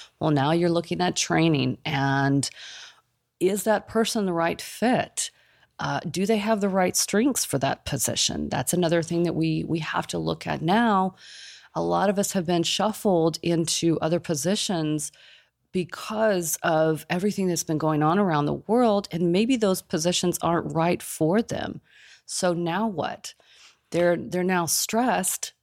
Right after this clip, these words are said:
because that person is doing something that they don't like to do or that's not comfortable for them. So how do we make this a, a better fit for them by diving into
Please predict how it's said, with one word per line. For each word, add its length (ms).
because 720
that 320
person 360
is 140
doing 300
something 480
that 140
they 100
don't 300
like 200
to 120
do 300
or 220
that's 300
not 280
comfortable 540
for 200
them. 320
So 140
how 240
do 100
we 180
make 460
this 420
a, 220
a 100
better 280
fit 380
for 240
them 300
by 340
diving 640
into 640